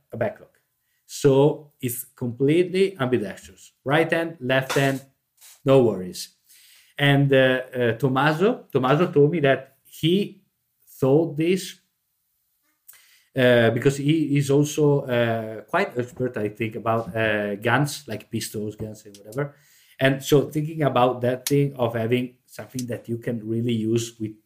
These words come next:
two hands without thinking on what you're doing, okay?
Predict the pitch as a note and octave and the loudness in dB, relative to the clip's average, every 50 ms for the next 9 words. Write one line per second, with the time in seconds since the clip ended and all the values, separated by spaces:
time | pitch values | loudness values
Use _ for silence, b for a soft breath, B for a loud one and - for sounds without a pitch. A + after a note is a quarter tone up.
0 | - - C#3+ C3 B2 B2 B2 B2 - - G2+ A2 A#2+ A#2+ A#2 C3 C3 C#3 D#3+ E3+ | -4 -2 0 0 0 0 -2 -4 -6 -8 -4 -4 -4 -2 -2 -2 -2 0 0 -2
1 | E3 E3 b b b b b b b b - C#3 C3+ C#3 C#3+ D3 D#3 D3 D3 D3 | -2 -6 b b b b b b b b 0 0 0 0 0 0 0 0 0 0
2 | B2 A#2+ B2 A#2+ - - - B2+ B2 - - G#2+ G2 A#2 A2+ G2+ F#2 F2 - _ | -2 -4 -6 -6 -10 -6 -2 -2 -2 -2 -4 -4 -2 0 0 0 -2 -6 -14 _
3 | _ _ _ - - A2 A#2 - | _ _ _ -10 -6 -6 -6 -8